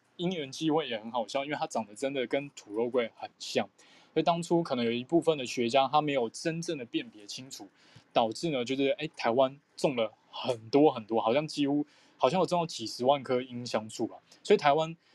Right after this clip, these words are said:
可能在路上看到一些肉桂植物呢，其实不一定是台湾土肉桂，有可能是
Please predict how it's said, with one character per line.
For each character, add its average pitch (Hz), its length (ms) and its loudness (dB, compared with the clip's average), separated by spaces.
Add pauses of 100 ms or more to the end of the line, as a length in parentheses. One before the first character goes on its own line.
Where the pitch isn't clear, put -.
可 - 100 -6
能 147 140 0
在 170 120 2
路 185 180 -4
上 165 180 -2
看 160 140 -6
到 147 120 2
一 131 40 -6
些 139 100 0
肉 139 180 6
桂 131 160 -2
植 110 200 -8
物 120 100 -4
呢， 107 140 -4 (340)
其 - 160 -8
实 135 60 0
不 165 200 -2
一 147 60 -2
定 135 140 -8
是 147 120 -4
台 117 140 -2
湾 120 140 2
土 107 220 -16
肉 110 160 0
桂， 101 300 -2
有 120 140 0
可 139 140 -2
能 107 80 -6
是 - 160 -8